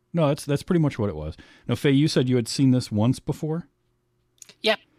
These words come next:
Speaker 1: So
Speaker 2: About s-, five, six years ago.
Speaker 1: Okay. Uh, it doesn't sound like you're the biggest fan of the movie.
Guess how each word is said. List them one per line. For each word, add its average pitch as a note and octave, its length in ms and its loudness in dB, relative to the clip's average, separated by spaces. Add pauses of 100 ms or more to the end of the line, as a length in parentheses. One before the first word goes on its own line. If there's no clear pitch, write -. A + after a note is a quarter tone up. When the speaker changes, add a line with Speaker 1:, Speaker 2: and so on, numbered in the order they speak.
(340)
Speaker 1:
So A2 380 2
Speaker 2:
About G#3+ 280 4
s-, - 340 -6
five, F3 300 2
six - 280 -10
years C#3+ 180 -14
ago. C#3+ 200 -18 (300)
Speaker 1:
Okay. E2+ 300 -4 (300)
Uh, G2 260 -4
it G#2+ 60 -8
doesn't B2+ 240 2
sound C3 200 2
like A#2+ 160 2
you're A2 80 2
the G2 100 0
biggest A#2 540 0
fan F2 320 -2
of E2+ 180 -12
the E2+ 80 -6
movie. D#2 400 -10